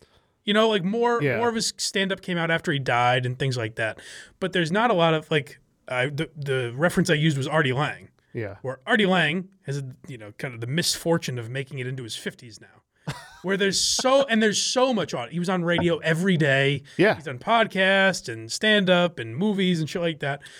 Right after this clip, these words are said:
Speaker 1: Where at a certain point you're like, "Oh, this is sad." Like, you'll hear Artie repeat himself and shit like that.
Speaker 2: Yeah.
Speaker 1: But A, if Lenny lived an extra ten years, and B, if he lived in a time of social media, podcasts, um,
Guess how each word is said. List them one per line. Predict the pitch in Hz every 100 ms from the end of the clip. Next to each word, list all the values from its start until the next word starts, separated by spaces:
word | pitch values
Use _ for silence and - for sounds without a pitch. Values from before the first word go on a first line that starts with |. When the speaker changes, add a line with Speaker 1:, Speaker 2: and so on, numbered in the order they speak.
| - _
Speaker 1:
Where | 175 175
at |
a | 165
certain | 294 269
point | - 180 156
you're | 139
like, | 127 123 - _ _ _ _ - -
"Oh, | 143 123
this | 127 135
is | -
sad." | - - 113 107 107 107 113
Like, | 127 139
you'll | 147
hear | 120 190 185 170 156
Artie | 156 160 147
repeat | 127 - - 240
himself | 226 196 - 185 185 185
and | 156
shit | - 170
like | 143 131
that. |
Speaker 2:
Yeah. | 156 143 131 127 -
Speaker 1:
But | 190 226
A, | 294 170 135 160 _ _ _ -
if | 131 123 -
Lenny | 117 131 165 147
lived | 151 196 160 139
an | 143
extra | 139 - 127 117
ten | - 143 113
years, | 104 113
and | 170 135
B, | 131 196
if | 185
he | 151
lived | 147 170 156
in |
a | 143
time | - 165 160 147
of | 123 - - - -
social | - 143 131 117
media, | 185 180 170 - -
podcasts, | 156 165 - 160 156 - - - _
um, | 123 113 110 107 110